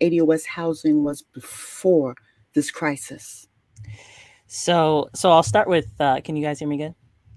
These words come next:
Speaker 2: Um,
Speaker 1: Yes.
Speaker 2: I'll start with, with what A D O S, A D O S housing was before, 'cause it only gets worse with covid nineteen. Um, you could,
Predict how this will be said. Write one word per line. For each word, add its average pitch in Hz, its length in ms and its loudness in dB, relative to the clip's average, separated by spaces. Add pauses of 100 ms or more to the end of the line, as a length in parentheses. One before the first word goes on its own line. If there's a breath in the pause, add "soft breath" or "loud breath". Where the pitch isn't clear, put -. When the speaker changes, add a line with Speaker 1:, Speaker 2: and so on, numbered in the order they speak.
(140)
Speaker 2:
Um, 135 400 -4 (160)
Speaker 1:
Yes. 151 600 -4 (100)
Speaker 2:
I'll 165 100 4
start 226 300 2
with, 190 300 -2 (120)
with 160 420 -4 (1040)
what 165 280 0
A 170 80 0
D 160 140 0
O 151 40 2
S, 147 300 -2 (240)
A 185 120 2
D 165 80 2
O 160 60 2
S 147 140 2
housing 139 320 0
was 135 140 -6
before, 135 340 -6
'cause 139 160 -8
it 147 80 -4
only 143 180 0
gets 127 180 -10
worse 135 600 -10
with 147 180 -12
covid 135 280 -6
nineteen. 139 500 -6 (880 soft breath)
Um, 175 340 4
you 220 60 -2
could, 226 140 2